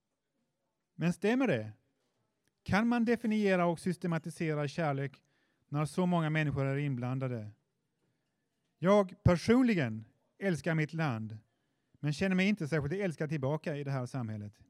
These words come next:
Jag känner att handledarna och chefen i organisationen Lunds fontänhus visar stor omsorg och kärlek för medlemmarna. Som jag ser det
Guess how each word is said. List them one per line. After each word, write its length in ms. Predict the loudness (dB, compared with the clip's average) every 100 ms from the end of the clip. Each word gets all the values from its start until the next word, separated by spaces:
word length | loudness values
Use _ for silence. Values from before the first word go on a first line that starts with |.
| _ _ _ _ _ _ _ _ _ _ _ _ _ _ _ _ _ _ _ _ _ _ _ _ _ _ _ _ _
Jag 240 | -2 0 2
känner 280 | 2 4 4
att 140 | 2
handledarna 840 | -2 0 2 4 2 2 0 -2
och 240 | -4 -6 -6
chefen 500 | -2 0 0 -2 -4
i 260 | -4 -4
organisationen 840 | 0 0 0 -2 -4 -4 -2 -2
Lunds 440 | -2 0 0 -2 -6
fontänhus 720 | -6 -2 -2 0 0 -2 -8 _ _ _ _ _ _
visar 380 | -2 0 0 -2
stor 460 | -2 0 2 0 -2
omsorg 480 | -2 -2 -2 -2 -4
och 80 |
kärlek 340 | -2 0 0 -4
för 100 | -6
medlemmarna. 640 | -4 -4 -4 -4 -6 -8 -16 _ _ _ _ _ _ _ _ _ _ _ _ _ _ _ _ _ _
Som 200 | 0 4
jag 180 | 4 4
ser 220 | 2 2
det 200 | 2